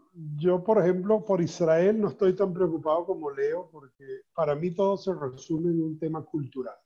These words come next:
El problema de Venezuela es eminentemente cultural.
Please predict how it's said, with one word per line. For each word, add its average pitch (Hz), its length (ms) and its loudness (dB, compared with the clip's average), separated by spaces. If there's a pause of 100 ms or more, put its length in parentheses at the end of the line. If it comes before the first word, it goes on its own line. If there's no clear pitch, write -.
(1300)
El 170 160 -10
problema 170 440 2
de 208 60 4
Venezuela 175 640 0
es 165 60 4
eminentemente 156 920 -2
cultural. 131 500 -12